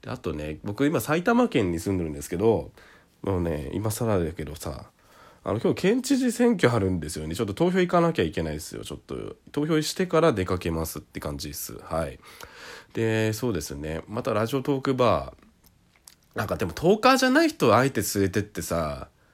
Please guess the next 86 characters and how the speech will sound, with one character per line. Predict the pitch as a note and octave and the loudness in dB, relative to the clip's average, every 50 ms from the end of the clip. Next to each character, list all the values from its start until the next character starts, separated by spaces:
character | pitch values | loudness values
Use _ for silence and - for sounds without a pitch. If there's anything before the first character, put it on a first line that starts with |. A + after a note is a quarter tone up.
| _ _ _ _ | _ _ _ _
こ | - - G#2 | -8 -4 -2
う | A2 | 0
い | A#2+ | 0
う | B2+ | 0
面 | B2+ C#3 C#3 | 0 0 0
白 | - - D#3 D#3 D3+ | -2 0 2 2 2
い、 | C3 - | 2 0
こ | - - C3 C3 | -2 -2 -2 0
う | C3+ | 2
い | C#3 | 2
う | C#3 C3+ C3 | 2 2 2
面 | B2 A#2+ B2+ | 2 0 0
白 | B2 - - C3 C#3 C3 | -2 -2 -2 -2 -2 0
い | B2 G#2 F2 E2 D#2 C#2+ C#2+ C#2 - | 0 0 0 -2 -4 -4 -8 -10 -10
こ | - - | -10 -8
と | - F2+ | -8 -6
で | D#2 E2 E2 | -8 -8 -8
き | - F#2+ | -6 -4
る | G2 G2 | -4 -4
ん | F#2 | -4
だ | - D#2 | -4 -6
よ | D2+ | -6
み | D#2 D2+ | -8 -8
た | - C#2+ | -8 -8
い | B1+ B1+ | -8 -6
な | C2+ C2 B1 | -8 -8 -8
の | A#1 A#1 C2+ | -10 -10 -10
や、 | C2+ D2+ D2+ - - - A#1 | -8 -10 -10 -12 -12 -18 -10
も | - G2 | -4 -2
う | G2 | 2
や | G2 G2 G2+ | 2 4 4
る | A2+ C#3 | 4 4
の | B2+ A2+ | 4 2
も | F#2 D#2 | 2 0
楽 | D#2 D2+ - - F#2+ G2+ G2 | -2 -4 -6 -4 -2 -2 0
し | - - | 0 0
い | F2 | 0
よ | - D2 C#2 | 0 -2 -4
な | C#2 C#2+ C#2+ C#2+ | -8 -10 -10 -10
っ | C#2+ - _ _ _ | -10 -12 _ _ _
て | D#2+ D#2 | -10 -8
ち | - E2+ | -8 -8
ょ | D#2 | -10
っ | |
と | - - D#2 D2 | -8 -10 -8 -8
思 | D2 D2+ D2+ D2+ | -6 -6 -6 -6
う | D2 C#2+ | -6 -8
ん | C#2 C2 | -10 -12
で | C2+ C2+ | -14 -14
す | B1+ - | -12 -12
よ | C2+ C2 | -12 -12
ね。 | C2+ C#2 C#2+ | -12 -12 -12
ど | D2+ - A2+ | -8 -6 -4
う | C3 | -2
な | B2 F#2 | -2 -4
ん | E2 | -4
で | D2 C#2+ | -6 -8
し | - - | -10 -12
ょ | - B1+ | -12 -12
う | |
ね。 | C2+ D2 F#2 E2 C2+ - _ _ _ _ - - | -8 -6 -6 -6 -6 -10 _ _ _ _ -20 -10
は | - E2 E2 D#2 | -6 -6 -4 -4
い。 | C#2 C#2 - _ _ _ _ _ - - - _ _ _ _ _ _ | -6 -8 -14 _ _ _ _ _ -20 -20 -20 _ _ _ _ _ _
ち | - | -16
ょ | - | -16
っ | |
と、 | - _ - C#2 B1 - - - _ _ _ _ _ _ _ _ _ _ _ _ _ _ _ _ _ _ _ | -12 _ -10 -10 -10 -12 -16 -20 _ _ _ _ _ _ _ _ _ _ _ _ _ _ _ _ _ _ _
ト | - - | -14 -14
ー | G#2+ | -10
カ | G#2+ - B2+ | -6 -6 -4
ー | |
じ | A#2 A#2+ | -4 -2
ゃ | |
な | A#2+ B2 | -2 0
い | A#2 | 0
や | F#2+ | 0
つ | F2 - | -2 -4
を | D2+ - - F2 | -10 -8 -6 -6
連 | F2 | -6
れ | D#2 | -6
て | - - | -6 -8
く | - F2+ | -6 -6
み | D#2+ D2 | -6 -6
た | C#2 - C2 | -8 -10 -14
い | - - | -14 -16
な。 | - - | -18 -20